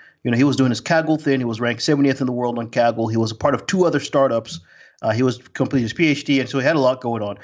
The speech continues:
So he said, "I should carry on w-, on my own, you know, with it." And, you know, that, that turned out to be a good thing. You know, it was, it was challenging for me, but I had no backup, Sam. Um, so you can imagine that's really where I became a full stack A I engineer, um, 'cause I had,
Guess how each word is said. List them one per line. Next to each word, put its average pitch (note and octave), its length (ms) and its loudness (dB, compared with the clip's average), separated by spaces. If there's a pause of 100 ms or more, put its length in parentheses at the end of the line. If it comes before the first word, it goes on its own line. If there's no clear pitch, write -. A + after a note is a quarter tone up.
(160)
So C3 320 0
he B2 100 -6
said, D3 160 2
"I B2 60 2
should - 140 -10
carry C3 260 0
on A#2 140 -4
w-, A2+ 180 -12 (100)
on A#2 100 -4
my G#2+ 160 -2
own, A#2+ 280 0 (400)
you A#2 140 -6
know, G#2+ 100 -2
with B2 260 -2
it." G2+ 260 -6
And, A2 280 -4
you C#3+ 120 0
know, D3+ 60 2
that, E3 300 0
that E3+ 220 0
turned F3+ 180 0
out D3+ 120 0
to D3+ 60 -8
be C#3 100 0
a C3 40 0
good A2+ 240 -6
thing. - 280 -10 (100)
You A2+ 80 -8
know, A#2 60 -4
it A#2 60 -2
was, G#2+ 180 -2
it - 140 -6
was C3+ 160 0
challenging D3+ 600 0 (480)
for B2 120 -6
me, D3+ 220 2
but B2 340 -2
I B2+ 80 0
had D#3 180 -2
no C#3+ 120 2
backup, C#3 540 -2 (100)
Sam. G2+ 280 -10 (640)
Um, A2 240 -2
so D3 120 0
you C3+ 120 0
can - 100 -6
imagine C3+ 360 0
that's E3 240 0
really D3+ 160 2
where B2+ 180 0
I A#2+ 60 0
became A#2+ 260 -6
a A#2 60 -6
full - 160 -6
stack A2+ 280 -4
A G#2+ 120 -2
I G2 80 -2
engineer, A#2 580 -2 (460)
um, G2+ 160 -2
'cause - 260 -2
I B2 140 4
had, A#2 400 0